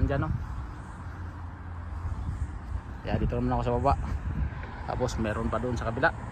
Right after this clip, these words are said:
Ayan. Ah, ito yung trabaho ko ngayon, magja-jackhammer.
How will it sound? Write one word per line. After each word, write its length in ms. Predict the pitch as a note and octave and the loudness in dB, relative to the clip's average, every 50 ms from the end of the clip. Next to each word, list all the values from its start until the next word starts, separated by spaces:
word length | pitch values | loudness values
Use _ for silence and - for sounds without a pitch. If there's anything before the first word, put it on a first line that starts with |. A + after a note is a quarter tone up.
| - - - - - - - - - - - - - - - - | -6 -6 -8 -8 -8 -8 -8 -8 -8 -8 -8 -8 -6 -6 -4 -2
Ayan. 160 | A2 B2 C3+ C3+ - - - - - - - - - - - - - - - - - - - - | -2 -2 -2 -4 -6 -8 -8 -8 -8 -8 -8 -6 -6 -4 -4 -2 0 0 0 0 -2 -6 -6 -6
Ah, 160 | - - F#2+ F#2+ | -4 -2 -2 0
ito 160 | G2 A2+ A#2 | 2 2 2
yung 140 | A2+ A2+ A2 | 2 2 2
trabaho 340 | B2 A2+ A#2 A#2+ A#2 A#2 | 2 4 6 6 6 6
ko 80 | A#2+ B2+ | 6 4
ngayon, 160 | C#3+ D#3+ D#3+ C3+ | 6 4 4 4
magja-jackhammer. 800 | A#2 A#2 A2+ G#2+ A#2 A2+ B2 A#2+ - - B2 B2 D3+ D#3+ D#3+ | 2 0 0 0 0 0 0 0 2 4 4 4 4 2 2